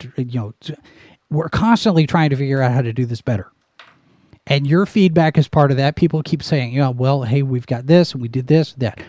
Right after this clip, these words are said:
One of the things that I've thought, thought about, remind me of this. I will get back to this because I want to get into the chat. Um, our bumper music. So remind me, I want to talk about bumper music here in a second. Missus Boss, please.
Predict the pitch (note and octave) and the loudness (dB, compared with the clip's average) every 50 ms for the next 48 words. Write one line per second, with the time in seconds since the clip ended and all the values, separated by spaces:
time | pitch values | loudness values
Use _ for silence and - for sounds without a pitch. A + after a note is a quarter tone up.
0 | - - - - E3 G#3 A#3 A3+ G#3 G3+ - - G3 F#3 E3 E3 D#3+ D3 C3+ - | -20 -18 -2 2 4 4 6 6 4 4 4 2 2 2 2 2 2 2 2 2
1 | F3+ F3+ F#3+ - D3 D3 - - - - E3+ F3+ F3+ D3 A#2 G#2 F#2 - - _ | 0 0 0 0 -2 -4 -4 -6 -8 -4 0 0 0 0 0 -2 -4 -6 -10 _
2 | _ _ _ _ _ _ - C3+ D3 D#3+ F3+ F#3 F#3 F3 E3 D3 B2 A#2+ A2 G#2+ | _ _ _ _ _ _ -6 -4 0 2 2 2 4 2 2 2 0 -2 -2 -2
3 | G#2+ G#2+ - - C3+ C3 B2 B2 A#2+ B2 A2+ A#2 A2 G#2 - - A2+ G2 F#2 E2+ | -4 -4 -4 -4 -4 -4 -4 -4 -6 -4 -2 -2 -2 -2 -2 -6 -6 -6 -8 -10
4 | - - - A2 - A#2+ A#2+ A2+ A#2+ A#2+ A2+ A#2 A2+ A2 A2 G#2+ G#2 G#2 - - | -10 -10 -10 -4 -4 -2 -2 -2 -2 -2 -2 0 0 0 0 -2 -4 -8 -8 -6
5 | B2 A2 G2+ - _ _ _ C3+ C3 B2+ B2 A2+ A2 G2+ G2 - - - _ _ | -6 -6 -6 -10 _ _ _ -2 0 0 -2 -2 -4 -8 -12 -14 -20 -20 _ _
6 | _ _ _ _ _ _ _ _ - C3+ C3 B2+ B2 D#3+ E3 - D3+ C3+ A2 A2 | _ _ _ _ _ _ _ _ -2 -2 -2 2 2 2 2 2 2 -2 -2 -4
7 | G#2 F#2 - - - _ _ - _ _ _ _ _ _ - - B2 A#2+ A#2+ B2+ | -6 -6 -8 -12 -18 _ _ -20 _ _ _ _ _ _ -16 -12 -10 -8 -6 -2
8 | C#3+ D#3 D#3 D#3 D3 C#3 C3 B2+ C3 C3 B2 A#2+ - - C3+ B2+ - B2+ A#2 - | -2 0 0 0 0 0 0 -2 -2 -2 -4 -4 -6 -6 -8 -4 -6 -6 -6 -4
9 | - B2 B2 B2 A#2+ A2+ G#2+ G2+ G2+ G#2 G#2 - - G#2+ G2 G2 F#2+ F2+ - - | -6 -6 -6 -6 -6 -6 -6 -8 -8 -12 -14 -12 -10 -8 -8 -8 -10 -10 -10 -12
10 | G2 - _ _ - _ _ _ - - _ _ _ _ _ _ _ _ _ _ | -12 -12 _ _ -20 _ _ _ -20 -20 _ _ _ _ _ _ _ _ _ _
11 | _ - - C#3+ C3+ C3 A2+ A2+ G#2 - - G#2 G2 G#2+ A#2 - - - A2+ G2+ | _ -6 -4 -2 -2 -2 -4 -8 -10 -10 -10 -8 -8 -8 -8 -10 -12 -12 -12 -12
12 | F#2+ G#2 A2 - | -12 -14 -16 -18